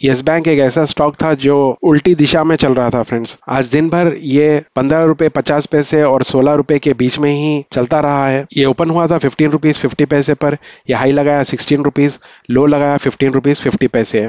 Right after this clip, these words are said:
अगर आप इसमें पॉजिटिव साइड देखें फ्रेंड्स, जो बड़ी गिरावट एक्सपेक्ट कर रहे थे, टेन परसेंट, ट्वेल्व परसेंट, ऐसी कोई बड़ी गिरावट देखने को नहीं मिली, तो हमें अपने आप को संतुष्ट करना पड़ेगा फ्रेंड्स, क्योंकि सिर्फ थ्री परसेंट की गिरावट देखने को मिली है इसमें।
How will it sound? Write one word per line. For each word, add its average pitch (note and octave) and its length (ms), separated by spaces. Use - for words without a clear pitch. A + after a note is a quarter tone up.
अगर D3 260
आप D3+ 180
इसमें D3 320
पॉजिटिव A#2 540
साइड E3 280
देखें D#3+ 240
फ्रेंड्स, D#3 500
जो C#3+ 400
बड़ी C#3+ 340
गिरावट C3 400
एक्सपेक्ट E3 340
कर D#3 100
रहे D3+ 220
थे, D3+ 360
टेन C#3 280
परसेंट, D3 560
ट्वेल्व C#3+ 200
परसेंट, C#3+ 480
ऐसी C#3 320
कोई E3+ 240
बड़ी C3 240
गिरावट C#3 380
देखने D#3+ 260
को D#3+ 80
नहीं D3 180
मिली, D#3 300
तो C#3 200
हमें C#3 360
अपने D#3 260
आप E3 180
को E3+ 160
संतुष्ट D3 460
करना D3+ 240
पड़ेगा D3+ 320
फ्रेंड्स, D3+ 340
क्योंकि C#3+ 440
सिर्फ - 340
थ्री D#3 280
परसेंट D3+ 380
की D#3+ 160
गिरावट C3+ 340
देखने C3 240
को B2 80
मिली A2+ 180
है A2+ 100
इसमें। G#2+ 320